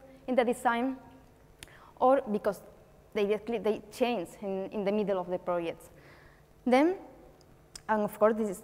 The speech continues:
really important to have consistency with all that we have in, in some design. And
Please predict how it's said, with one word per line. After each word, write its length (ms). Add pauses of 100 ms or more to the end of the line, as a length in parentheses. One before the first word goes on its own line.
(100)
really 200
important 420
to 60
have 120 (140)
consistency 680
with 240
all 280
that 160
we 140
have 160 (100)
in, 400
in 60
some 180
design. 380 (480)
And 240